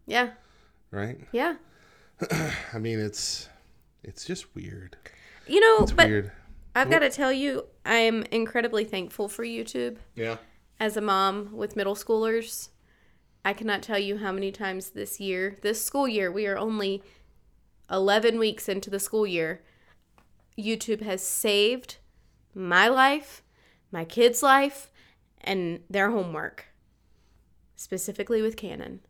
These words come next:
Speaker 1: because he's in band.
Speaker 2: Mm-hmm.
Speaker 1: And so trying to learn how to play a song or hit a certain note or whatever, well, guess what? I've never played the clarinet. I don't know how to properly hold the clarinet or,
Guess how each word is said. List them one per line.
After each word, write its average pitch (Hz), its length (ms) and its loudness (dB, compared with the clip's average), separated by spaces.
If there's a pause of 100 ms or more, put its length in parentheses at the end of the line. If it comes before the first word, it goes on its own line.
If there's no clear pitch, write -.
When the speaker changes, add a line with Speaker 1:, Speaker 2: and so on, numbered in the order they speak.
(840)
Speaker 1:
because 180 640 -6 (320)
he's 196 220 -4
in 185 160 -2
band. 180 480 0 (280)
Speaker 2:
Mm-hmm. 101 240 -4 (200)
Speaker 1:
And 190 120 -6
so 180 260 0
trying 190 320 0
to 220 100 -2
learn 196 220 2
how 214 100 0
to 185 80 0
play 190 240 -2
a 196 60 0
song 190 560 2
or 180 100 0
hit 196 180 -2
a 185 80 0
certain 196 380 -4
note 190 240 0
or 190 80 -2
whatever, 196 320 -2
well, 208 140 -6
guess 233 220 -4
what? 285 180 0
I've 226 100 0
never 269 180 -2
played 240 280 -2
the - 40 -18
clarinet. 302 480 0 (400)
I 214 100 2
don't 196 180 -2
know 202 240 2
how 277 120 6
to 247 80 6
properly 277 500 4
hold 277 280 0
the 320 80 -4
clarinet 240 640 0
or, 190 260 -4